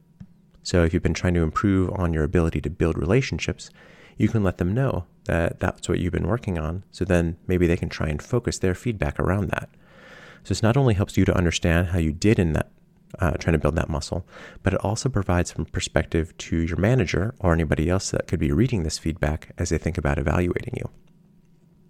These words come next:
So one final plug that I'll pass along from every H R business partner I've worked with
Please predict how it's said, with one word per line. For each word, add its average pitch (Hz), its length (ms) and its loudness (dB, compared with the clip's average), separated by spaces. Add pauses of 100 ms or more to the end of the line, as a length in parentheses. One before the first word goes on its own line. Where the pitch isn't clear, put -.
(840)
So 95 160 2
one 95 160 4
final 123 240 2
plug 90 320 0
that 80 100 2
I'll 73 60 2
pass 82 260 -4
along 78 340 -2
from 76 220 -2
every 82 280 0
H - 240 -2
R 78 100 4
business 76 300 -4
partner 78 280 0
I've 71 140 -2
worked - 220 -6
with - 180 0